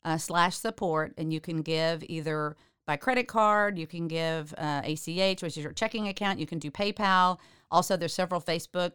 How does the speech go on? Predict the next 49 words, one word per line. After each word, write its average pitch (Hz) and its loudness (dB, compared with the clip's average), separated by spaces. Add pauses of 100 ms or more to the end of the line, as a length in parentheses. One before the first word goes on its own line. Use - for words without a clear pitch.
(200)
uh, 147 -2
donation 156 -2
links 165 -2
that 165 -8
you 165 -8
can 165 -4
donate 156 0
on. 156 0 (380)
Or 262 8
if 196 -2
you're 220 2
at 269 -2
the 202 -4
grocery 226 -2
store 180 -2
and 165 -2
you 214 -4
see 208 -2 (260)
Similac, 214 2
Similac 226 2
Advance, 180 0
that's 165 0
the 190 -4
most 180 -2
popular 180 0
formula. 180 -2 (800)
Diapers, 196 2
size 170 4
four, 185 0
five, 185 4
and 185 -4
six - -4
are 165 -4
the 160 0
most 160 -2
popular 165 -2
diapers 170 0
'cause 156 -4
they 156 0
don't 170 -2
go 190 4
as, 170 2
they 170 0
don't 185 0
last 185 2
as 160 -8
long. 147 0
I 151 0
mean, 147 0